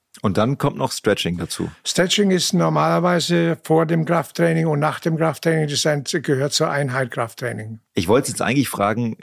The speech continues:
Speaker 1: dass Sie mir Ihr Geheimnis verraten, aber eigentlich haben Sie das Geheimnis ja gerade auch verraten und Sie haben es ja auch in Ihrem neuen Buch, ähm, noch mal,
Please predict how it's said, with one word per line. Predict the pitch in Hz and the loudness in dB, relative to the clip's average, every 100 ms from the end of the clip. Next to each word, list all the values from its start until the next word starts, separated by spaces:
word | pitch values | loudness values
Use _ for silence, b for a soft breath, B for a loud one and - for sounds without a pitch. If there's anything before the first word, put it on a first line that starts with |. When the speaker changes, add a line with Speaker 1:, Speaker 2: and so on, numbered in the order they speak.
| - _ | -18 _
Speaker 1:
dass | 117 - | -4 0
Sie | 101 | 2
mir | 98 107 | 4 4
Ihr | 104 | 2
Geheimnis | 85 80 135 110 - | 2 2 2 2 0
verraten, | 82 80 95 | 0 2 2
aber | 85 | 0
eigentlich | 78 98 | 0 0
haben | 95 104 | 0 2
Sie | 92 | 0
das | 80 - - - - | 0 -6 -10 -12 -6
Geheimnis | 76 95 95 - | -2 0 0 0
ja | 87 | 0
gerade | 80 82 | 2 2
auch | 85 | 0
verraten | - 82 90 107 | 0 0 2 0
und | 92 | -2
Sie | 82 | 0
haben | 95 | -2
es | 107 | 0
ja | |
auch | 92 95 | 0 0
in | 90 | 0
Ihrem | 87 | 2
neuen | 85 80 | 0 2
Buch, | 104 143 - B B B - | 4 2 2 B B B -4
ähm, | 82 80 - | 0 0 -2
noch | 92 87 - | -2 0 0
mal, | 78 80 | 2 0